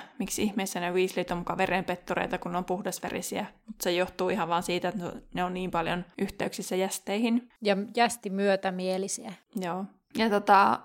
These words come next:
Speaker 1: Weasleyin niinku sukukaaressa niin on perinteistä, että siellä on monta lasta ja ne on yleensä poikia, mutta Ginny niinku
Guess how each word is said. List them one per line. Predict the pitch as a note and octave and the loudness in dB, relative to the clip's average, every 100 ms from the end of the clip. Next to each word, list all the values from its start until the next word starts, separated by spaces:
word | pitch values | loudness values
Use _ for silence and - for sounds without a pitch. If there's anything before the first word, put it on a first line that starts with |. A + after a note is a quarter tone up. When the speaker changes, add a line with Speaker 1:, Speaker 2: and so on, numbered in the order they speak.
| - - | -6 4
Speaker 1:
Weasleyin | B3 B3+ A#3+ A3 G#3 | 4 6 4 4 4
niinku | G3+ G3+ G3 - - | 2 4 4 4 -12
sukukaaressa | - G#3 G#3 G3+ F#3+ F#3+ F#3+ G3 - | -2 0 4 4 6 6 6 4 -2
niin | F3+ F#3 - | -4 -4 -2
on | F#3 | 0
perinteistä, | G#3 G3 F#3 F3+ F#3+ - D#3 | 2 2 2 2 2 2 0
että | - | 0
siellä | E3+ F3 E3 | 0 2 4
on | D#3+ E3+ | 2 2
monta | F3 A3 A3 G3 | 4 4 6 4
lasta | A#3 - - - - | 2 0 -2 0 0
ja | |
ne | F#3+ | 0
on | G3 | 0
yleensä | A3 G#3+ A3 G3+ | 4 4 4 0
poikia, | - G3+ G#3 G#3+ B3+ B3+ B3+ - | 0 2 2 2 4 4 4 -2
mutta | G3 F#3+ - G3 - - | -8 -6 -2 -4 -4 -6
Ginny | G3 G3+ F#3+ | -2 0 0
niinku | E3+ F3 E3+ - | -2 -4 -2 -2